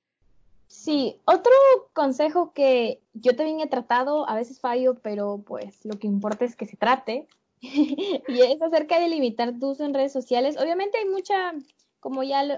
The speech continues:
hemos conversado un poquito, hay mucha toxicidad, hay muchas cosas que igual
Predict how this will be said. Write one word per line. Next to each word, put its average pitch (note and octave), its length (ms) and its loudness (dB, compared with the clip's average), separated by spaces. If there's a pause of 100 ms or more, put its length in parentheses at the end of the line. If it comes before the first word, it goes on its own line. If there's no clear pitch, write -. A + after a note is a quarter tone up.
hemos B3 280 -8
conversado A#3 400 -4
un A3+ 60 -4
poquito, A3 300 -8
hay A3 60 -4
mucha A#3 260 -4
toxicidad, A3 540 -4
hay A3 100 -4
muchas A3+ 280 -8
cosas A#3 320 -8
que G#3 340 -6 (460)
igual E4+ 280 2